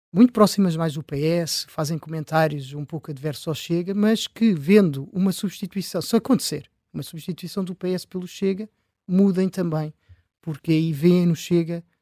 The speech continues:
eh, uma âncora de segurança e de estabilidade do,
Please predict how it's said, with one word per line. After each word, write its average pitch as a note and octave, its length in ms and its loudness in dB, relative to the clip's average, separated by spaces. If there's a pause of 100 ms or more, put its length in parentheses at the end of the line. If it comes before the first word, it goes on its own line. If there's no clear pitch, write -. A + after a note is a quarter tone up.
(180)
eh, D3+ 600 -6
uma E3 300 -4
âncora D#3+ 480 -2
de D3 220 -6
segurança D#3+ 600 0
e D3 40 -4
de - 80 -14
estabilidade C#3+ 720 -4
do, C3 340 -12